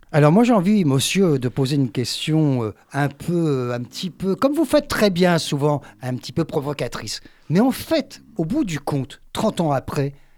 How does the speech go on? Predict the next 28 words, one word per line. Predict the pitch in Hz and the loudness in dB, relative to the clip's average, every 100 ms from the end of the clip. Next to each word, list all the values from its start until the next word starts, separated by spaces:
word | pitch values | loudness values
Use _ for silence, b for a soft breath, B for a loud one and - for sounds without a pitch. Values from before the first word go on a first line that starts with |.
| b - | b -6
C'est | 254 311 | -2 0
un | |
peu | - 320 | 4 4
la | 185 | 4
même | 139 120 | 2 -2
chose, | - 311 330 | 0 0 2
on | 220 | 0
a | 175 | 0
toujours | - 147 151 | -2 -2 -2
l'Est | 143 160 - | 0 -2 -2
et | 165 | -2
l'Ouest | 226 349 - 254 | 0 0 -2 -2
quand | 233 226 | 0 2
même. | 233 214 202 208 156 | 2 -2 -6 -8 -2
Il | |
y | 160 | -2
a | |
toujours | 147 165 147 202 147 151 | 0 -4 0 -2 -2 -2
la | 143 | -2
revendication | 151 165 170 143 147 - 147 - 190 165 B - - | 0 0 0 -4 -6 -4 -4 -2 -2 -4 B -16 -4
en | 139 | 0
Allemagne, | 139 139 180 226 156 | 2 2 2 0 -2
notamment | 131 131 147 165 175 B - | -4 -4 0 0 0 B -6
des | 127 | -4
gens | 139 135 | -2 -2
de | 120 | -2
Dresde | 107 160 175 143 113 - B - | 0 2 2 2 -4 -12 B -8
ou, | 139 123 113 | -6 -6 -8